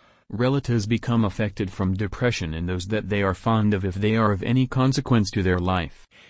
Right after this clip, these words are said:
but quickly learn to avoid contact with the persistently depressed, as they have their life to go about. When in association with neurotics or negatively oriented individuals,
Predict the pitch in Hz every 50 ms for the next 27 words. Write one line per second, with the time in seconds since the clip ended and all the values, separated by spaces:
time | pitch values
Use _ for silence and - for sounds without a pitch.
0 | - _ _ _ _ - - 104 92 - - - 135 - - 117 104 101 104 107
1 | 113 113 107 - - 98 92 90 80 82 92 90 95 95 90 - 131 131 131 127
2 | - - 85 80 82 - - 117 98 - - 107 92 - 113 104 95 - - 123
3 | 117 - - 87 - 110 110 92 95 - - 113 104 85 76 - - - - _
4 | _ _ - 101 95 90 90 101 90 87 92 92 92 87 95 92 87 90 92 101
5 | 110 113 107 95 - - 123 104 117 110 107 98 87 101 98 90 73 - - -
6 | - _ _ _ _ _ _ _ _ _ _ _ - 117 113 110 107 101 98 95
7 | 90 - - 131 135 139 131 - 131 117 120 120 - - 95 85 82 87 87 85
8 | 98 101 98 98 95 92 101 110 107 95 82 76 - - - 104 101 104 101 101
9 | 107 101 113 98 98 87 92 95 95 - 104 110 117 110 104 95 87 82 117 104
10 | - 107 104 101 92 101 104 98 98 92 80 76 73 71 - -